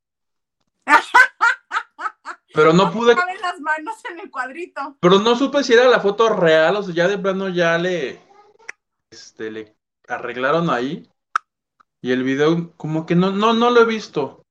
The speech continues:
Speaker 1: No, yo, mm, te digo que vi demasiada nacha y dije, "¡Ah!", y lo cerré.
Speaker 2: Pero si la gente dice que mi Babo calza grande,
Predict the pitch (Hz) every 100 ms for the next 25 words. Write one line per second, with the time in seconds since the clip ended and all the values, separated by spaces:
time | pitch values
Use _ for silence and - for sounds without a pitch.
0 | _ _ _ _ _ _ _ _ _ _
1 | _ _ _ _ _ _ 254 269 269 247
2 | 247 254 247 254 240 226 202 _ 247 233
3 | 240 262 214 226 240 240 262 220 226 233
4 | 233 233 302 453 932 - _ _ _ _
5 | _ _ _ - 180 170 156 175 _ _
6 | _ 135 135 143 160 160 165 214 196 170
7 | 170 170 175 143 123 123 139 151 151 147
8 | 143 143 117 101 123 165 156 202